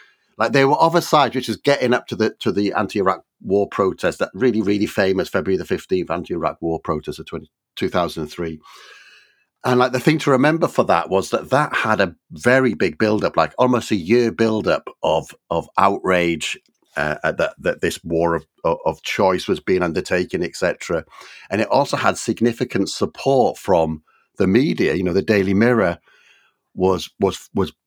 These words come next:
promoting the march and producing maps of the march and these sorts of things.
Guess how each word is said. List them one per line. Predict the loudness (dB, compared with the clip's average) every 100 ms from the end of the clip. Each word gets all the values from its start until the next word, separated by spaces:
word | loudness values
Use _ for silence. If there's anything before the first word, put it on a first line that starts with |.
| _ _ -14 -2
promoting | 0 4 2 2 0
the | 2
march | 2 2 0 -4
and | -4
producing | -2 -2 0 0 2
maps | 2 0 -2
of | 0
the | 2
march | 2 2 0 -6
and | -4
these | -6 -2
sorts | -2 -2 -10
of |
things. | -8 -6 -6 -10